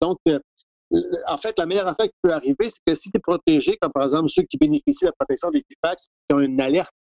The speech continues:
à chaque fois que leur nom est soumis dans une transaction pour vérifier si effectivement il s'agit de la bonne personne, quand ça va faire deux, trois fois que votre nom est, est, est en alerte, puis que sur le marché, ben, les transactions foirent parce que les, les, l'alerte bloque la transaction parce que c'est pas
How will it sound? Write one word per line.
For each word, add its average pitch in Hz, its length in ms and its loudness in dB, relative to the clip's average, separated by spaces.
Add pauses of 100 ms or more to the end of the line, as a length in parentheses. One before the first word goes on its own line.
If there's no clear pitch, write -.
(260)
à 143 60 0
chaque 147 240 -2
fois 180 140 0
que - 140 0
leur 131 260 2
nom 165 160 4
est 147 60 2
soumis 143 260 0
dans 147 100 2
une 131 160 -2
transaction 131 480 -2
pour 139 160 0
vérifier 135 400 2
si - 220 -2
effectivement 160 560 0 (360)
il 143 60 0
s'agit - 280 -4
de 151 60 0
la 139 60 0
bonne 127 220 -4
personne, 190 500 -4 (540)
quand 208 100 4
ça 202 80 -4
va 175 60 -2
faire 240 160 -2
deux, 202 140 4
trois 190 380 2
fois 226 160 0
que 180 60 -8
votre 147 220 0
nom 190 180 4
est, 160 120 2 (100)
est, 139 300 2
est 135 120 0
en 147 140 -4
alerte, 139 340 -2 (340)
puis - 180 -18
que 139 260 2
sur - 160 0
le 139 60 4
marché, 175 500 0
ben, 123 340 -4
les 127 120 2
transactions 143 580 0 (100)
foirent 160 320 0
parce 123 220 -4
que 127 160 2 (400)
les, 135 180 4
les, 147 140 2 (280)
l'alerte 147 420 0 (220)
bloque 147 300 2
la 147 80 -8
transaction 139 560 -4
parce - 120 -10
que 131 80 0
c'est - 200 -2
pas 120 160 0